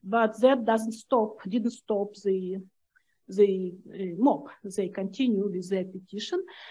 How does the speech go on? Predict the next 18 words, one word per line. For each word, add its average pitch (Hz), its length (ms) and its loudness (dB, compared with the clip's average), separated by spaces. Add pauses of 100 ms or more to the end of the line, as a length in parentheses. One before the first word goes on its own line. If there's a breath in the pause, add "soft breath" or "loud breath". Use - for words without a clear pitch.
And 254 160 -2
what 320 180 4
is 302 120 2
interesting 349 560 4
is 240 160 -6
how 269 300 4 (120)
publishers 202 680 2 (180)
react 208 420 2
to 180 160 -8
that. 180 160 -12 (680 loud breath)
Here 339 220 6
is 277 140 6
an 254 120 8
expert 285 420 4
from 233 220 4
Royal 254 220 8
Astronomical 226 600 0
Society. 214 680 -2